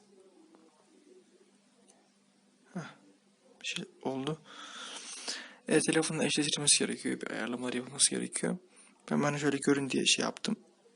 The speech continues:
Şöyle baktığımız zaman menü değişebiliyor. E, biraz ters oldu sanırım. Şöyle. Hatta şu an kalp, e, şey yanıyor. Altta gördüğünüz gibi. Yani cihaz böyle. Hatta şuradan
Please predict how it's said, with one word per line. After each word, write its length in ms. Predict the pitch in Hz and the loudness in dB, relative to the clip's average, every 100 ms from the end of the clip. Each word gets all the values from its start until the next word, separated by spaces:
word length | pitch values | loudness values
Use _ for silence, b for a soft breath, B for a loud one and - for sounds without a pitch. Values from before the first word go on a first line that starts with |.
| _ _ - | _ _ -8
Şöyle 300 | - 139 135 | -4 -2 -2
baktığımız 440 | 139 - 135 127 139 | -4 -2 -2 -2 -2
zaman 200 | 135 135 | -2 -4
menü 240 | 135 135 | -4 -2
değişebiliyor. 540 | 135 123 143 135 135 - - - _ - | 2 2 2 -2 -4 -6 -10 -20 _ -12
E, 120 | 120 | -8
biraz 180 | 113 104 - | -6 -2 2
ters 280 | - - 135 | 2 2 -2
oldu 100 | - | -8
sanırım. 360 | - 117 117 143 - _ - - - - - _ _ - | -6 -4 -4 -6 -16 _ -20 -20 -20 -20 -20 _ _ -14
Şöyle. 480 | - - 123 135 139 B B B - _ _ - | -10 -6 -4 -4 -6 B B B -20 _ _ -14
Hatta 180 | - | -8
şu 120 | - 131 | -2 -2
an 100 | 104 | 0
kalp, 460 | - 123 - - | 4 4 2 -8
e, 340 | 110 110 101 117 | -4 -2 0 0
şey 180 | 123 | 0
yanıyor. 340 | 127 127 131 143 - B B B _ | -2 -6 -8 -12 -18 B B B _
Altta 280 | 120 - 147 | -2 2 4
gördüğünüz 420 | 135 135 127 127 | 6 4 4 0
gibi. 240 | 131 135 160 - B B B B B B B - 170 | 2 2 0 -10 B B B B B B B -6 2
Yani 180 | 160 | 4
cihaz 260 | 156 156 - | 6 4 6
böyle. 320 | 156 143 143 - - - - - - - | 4 4 -2 -8 -16 -20 -20 -20 -18 -12
Hatta 280 | 175 - - | -8 -6 -4
şuradan 340 | - - | -4 -4